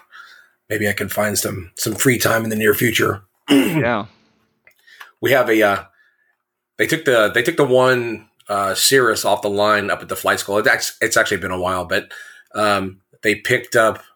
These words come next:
Speaker 1: I thought two, but I, I just looked at the list and there's only one on there now, but they picked up, uh, uh, a D A forty.
Speaker 2: Oh, fun.
Speaker 1: So I may go get, and it's a G one thousand, so I'm completely comfortable in that. I'm,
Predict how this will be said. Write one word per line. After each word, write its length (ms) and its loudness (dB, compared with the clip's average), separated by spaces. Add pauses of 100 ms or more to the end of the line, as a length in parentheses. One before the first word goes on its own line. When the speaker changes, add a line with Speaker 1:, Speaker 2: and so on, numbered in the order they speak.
(300)
Speaker 1:
I 100 0
thought 560 -2
two, 320 4
but 140 2
I, 220 2
I 40 0
just 200 -2
looked 140 0
at 80 -4
the 80 -6
list 300 0
and 100 -6
there's 140 -2
only 200 0
one 220 2
on 100 0
there 120 -6
now, 300 -2 (340)
but 80 -8
they 100 2
picked 240 -2
up, 220 2
uh, 400 0
uh, 540 -6
a 80 -4
D 340 0
A 20 -2 (480)
forty. 380 0 (1080)
Speaker 2:
Oh, 120 0
fun. 360 -2 (440)
Speaker 1:
So 580 0 (160)
I 80 -4
may 160 2
go 160 2
get, 320 2
and 100 0 (120)
it's 120 -2
a 40 -2
G 180 2
one 180 2
thousand, 720 0
so 160 0
I'm 240 0
completely 420 0
comfortable 460 -2
in 80 -2
that. 220 2
I'm, 200 -2